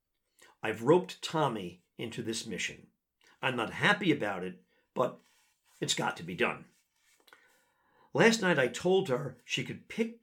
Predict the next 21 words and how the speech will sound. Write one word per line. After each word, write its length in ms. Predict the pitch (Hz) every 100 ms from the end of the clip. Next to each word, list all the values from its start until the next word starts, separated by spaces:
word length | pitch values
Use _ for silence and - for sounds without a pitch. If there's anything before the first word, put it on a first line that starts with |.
| _
up 260 | 151 143 - -
Ben 440 | 113 104 113 117 - -
at 100 | -
the 80 | 165
Georgia 480 | - 143 143 139 139
Diner 540 | - 113 113 - - - _ _ _
in 140 | - -
Elmhurst 640 | 185 165 95 73 - - _ _ _ -
at 160 | - -
ten. 340 | 135 95 - _ _ _ _ _ - - -
Then 180 | 147 220
I 140 | 180
rehearsed 760 | 143 123 104 175 180 - - -
Tommy 440 | 151 139 127 120
multiple 540 | 113 196 220 - 127
times, 500 | - 92 85 85 - - - - -
just 320 | 190 202 202
as 160 | 190 -
Hillary 420 | 139 131 120 123
rehearsed 520 | 123 110 110 - -
me. 300 | 95 71